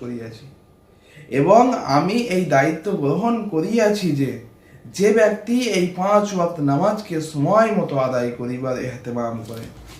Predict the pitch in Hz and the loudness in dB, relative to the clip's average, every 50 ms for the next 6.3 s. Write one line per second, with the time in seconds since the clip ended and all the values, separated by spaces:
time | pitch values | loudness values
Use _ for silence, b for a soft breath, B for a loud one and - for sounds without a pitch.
0 | B B B B B B 117 113 139 151 160 160 160 160 - - 240 254 285 285 | B B B B B B -4 0 2 2 2 2 0 -2 -4 -2 0 2 2 0
1 | - B B B B B B - 156 185 - 202 196 160 160 175 214 240 240 - | -2 B B B B B B 0 0 0 0 0 0 2 2 4 4 4 4 2
2 | 196 190 185 175 - 160 147 139 143 156 170 190 190 202 - - 240 247 262 254 | 0 -2 -2 -4 -6 -4 0 0 2 2 2 0 0 -2 -4 -4 -2 -2 -2 -2
3 | - - - 180 170 170 202 226 247 240 233 226 214 214 214 208 240 233 220 190 | -4 -4 -4 -2 0 4 6 6 8 6 4 2 0 -2 -2 -2 0 0 4 4
4 | 170 160 180 202 233 240 240 - 202 170 160 175 185 185 175 190 190 202 220 233 | 2 4 4 4 4 4 2 -2 -4 -4 -4 -4 -4 -4 0 2 4 6 6 6
5 | 247 233 226 - 165 170 170 170 - - 165 170 202 220 233 233 214 202 - 170 | 6 4 0 -2 -2 -2 -2 -4 -6 -4 -2 0 4 4 4 4 2 -2 -2 -2
6 | 151 151 143 120 104 - - | 0 0 0 -2 -2 -6 -12